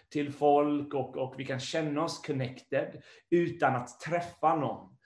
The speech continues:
Vi kan samtidigt känna oss liksom uppkopplade och samtidigt isolera oss själva mer och mer.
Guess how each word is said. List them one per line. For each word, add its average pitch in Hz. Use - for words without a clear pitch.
Vi 160
kan 156
samtidigt 170
känna 170
oss 170
liksom 139
uppkopplade 143
och 151
samtidigt 156
isolera 156
oss -
själva 117
mer 120
och 135
mer. 185